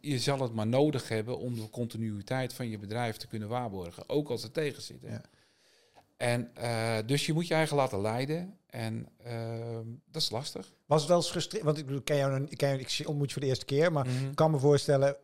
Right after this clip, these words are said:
Speaker 2: ik weet, ik zeg maar, ik doe flink wat sessies met Mark Link en dan altijd
Speaker 1: Ja.
Speaker 2: de beruchte due diligence, dat je dan, weet ik veel, tweehonderd, driehonderd vragen krijgt.
Speaker 1: Mhm.
Speaker 2: Heb jij nooit momenten gehad dat je dacht van, "Gast, zoek jij het even lekker uit"?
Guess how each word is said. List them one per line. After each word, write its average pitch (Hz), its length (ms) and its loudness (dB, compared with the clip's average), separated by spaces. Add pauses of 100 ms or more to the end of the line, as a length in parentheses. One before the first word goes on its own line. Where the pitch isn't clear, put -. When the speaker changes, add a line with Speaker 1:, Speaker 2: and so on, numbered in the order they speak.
Speaker 2:
ik 135 180 -14
weet, 139 380 2
ik 127 100 -12
zeg 131 140 -2
maar, 127 80 0
ik 131 100 -2
doe 143 100 6
flink 147 280 2
wat 135 120 0
sessies 151 280 4
met 151 100 -2
Mark 147 260 2
Link 156 140 2
en 151 60 0
dan 131 140 0
altijd 127 240 0
Speaker 1:
Ja. 117 60 -8
Speaker 2:
de 131 60 4 (100)
beruchte 139 280 4
due 123 120 0
diligence, 147 440 4
dat 127 100 2
je 139 60 -2
dan, 123 100 2
weet 127 100 2
ik 127 80 -2
veel, 131 180 0
tweehonderd, 135 440 4
driehonderd 135 400 2
vragen 147 380 4
krijgt. 110 380 -2
Speaker 1:
Mhm. 117 460 -4
Speaker 2:
Heb 143 140 2
jij 165 100 6
nooit 165 180 4
momenten 156 340 2
gehad 139 140 2
dat 139 100 2
je 135 60 2
dacht 123 140 2
van, - 100 -16
"Gast, - 380 -4
zoek - 220 -6
jij 113 120 -4
het 104 100 -8
even 110 160 -6
lekker 104 280 -6
uit"? 113 260 -6